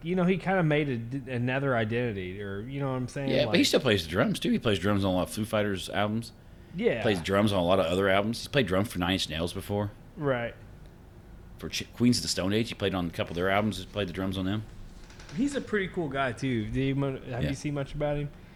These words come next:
Speaker 2: Yeah.
Speaker 1: Yeah.
Speaker 2: I've never, I don't hate
Speaker 1: You
Speaker 2: the
Speaker 1: like
Speaker 2: Foo
Speaker 1: him?
Speaker 2: Fighters, but I've never been, like, super big into him either, either.
Speaker 1: I mean, are you a Dave Grohl fan entirely?
Speaker 2: Yeah, I mean, I ever liked, Dave Grohl was good. He's a damn good drummer.
Speaker 1: Yeah.
Speaker 2: Good,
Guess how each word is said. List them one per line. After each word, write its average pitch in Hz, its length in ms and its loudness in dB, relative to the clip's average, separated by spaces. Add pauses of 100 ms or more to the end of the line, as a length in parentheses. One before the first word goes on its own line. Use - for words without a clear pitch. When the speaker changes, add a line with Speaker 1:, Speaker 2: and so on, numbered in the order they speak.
(200)
Speaker 2:
Yeah. - 220 2 (1040)
Speaker 1:
Yeah. 160 120 4
Speaker 2:
I've 135 60 4
never, 156 220 6
I 165 100 10
don't 147 180 6
hate 127 140 6
Speaker 1:
You 160 60 4
Speaker 2:
the 160 60 4
Speaker 1:
like 156 140 4
Speaker 2:
Foo - 60 -2
Speaker 1:
him? 85 60 2
Speaker 2:
Fighters, 90 160 0
but 120 80 0
I've 120 100 2
never 98 180 4
been, 92 200 4
like, 87 140 0
super 95 360 0
big 87 300 0
into 78 240 -4
him 80 120 -4
either, 82 200 -4 (100)
either. 85 280 -4 (1500)
Speaker 1:
I 156 120 2
mean, 139 200 0
are 139 140 4
you 131 160 4
a 120 40 0
Dave 123 260 2
Grohl 123 260 0
fan 127 260 -4
entirely? 127 640 -4 (380)
Speaker 2:
Yeah, 147 200 0
I 139 60 -2
mean, 147 120 0
I 135 100 4
ever 165 160 0
liked, 82 260 -6
Dave 95 340 0
Grohl 117 160 0
was 117 80 -4
good. 85 300 -2
He's 117 140 -8
a - 80 -18
damn 92 200 -2
good 78 120 -10
drummer. 82 260 -4
Speaker 1:
Yeah. 120 160 2
Speaker 2:
Good, 104 80 -4